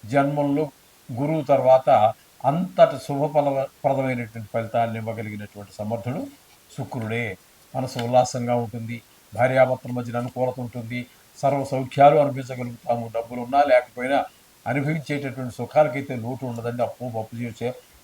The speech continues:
అప్పు చేసే పప్పు కూడా తిన్నట్టుగా ఎట్లాంటి మొత్తం సుఖాలన్నీ కూడా ఈ నెల రోజులు ఆయన మీకు ప్రసాదిస్తూ ఉంటారు. అలాగే లలిత కళలకు సంబంధించి ప్రవేశం ఉన్నటువంటి వారికి కానీ, ప్రావీణ్యం ఉన్నటువంటి వారికి కానీ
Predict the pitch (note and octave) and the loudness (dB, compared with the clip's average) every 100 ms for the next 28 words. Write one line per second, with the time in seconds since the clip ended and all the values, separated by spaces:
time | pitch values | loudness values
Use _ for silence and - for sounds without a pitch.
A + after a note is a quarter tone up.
0 | - A2 B2 B2+ A#2+ B2+ A#2 A#2 A2 B2 | -8 -6 -4 -4 -4 -6 -6 -8 -10 -14
1 | B2 A#2+ A#2 A2+ C3 - _ _ A2+ A#2+ | -10 -8 -8 -2 -2 -4 _ _ -8 -4
2 | D3 D#3+ D#3+ C#3 C3 - B2+ C3 - C#3+ | 4 6 6 -2 -4 -8 -10 -10 2 4
3 | C#3+ C3 C3+ A#2+ B2 A#2+ A#2 A#2 A#2+ A#2 | 4 2 -6 -6 -6 -4 -6 -8 -10 -8
4 | A#2 A#2 A2 - G#2 - _ _ - _ | -8 -8 -14 -16 -16 -16 _ _ -20 _
5 | _ - B2+ A2+ C#3 A#2+ - A#2+ A2+ A#2 | _ -6 -4 2 0 0 -8 -10 -2 0
6 | A#2 B2 _ _ B2+ D3+ D#3+ D3 A#2+ D#3+ | 0 -2 _ _ 8 10 10 4 0 0
7 | E3+ F#3 E3+ D#3 C#3+ C#3 C#3 C3 A#2+ A2+ | 0 -2 0 0 0 0 -2 -8 -10 -8
8 | B2+ D3 C3 C3 B2+ - B2 A2 A#2 A#2 | -6 -6 -6 -8 -8 -8 -10 -4 0 0
9 | G#2+ A2+ A#2 - - _ - C3 D#3 E3+ | -2 -2 -2 -6 -18 _ 4 8 8 4
10 | F3 E3 D#3+ C#3+ C3+ B2 A#2 A2 A2+ A2 | -2 -4 -4 -4 -6 -8 -10 -4 -2 -2
11 | - A2 A2+ - | -6 -6 -4 -6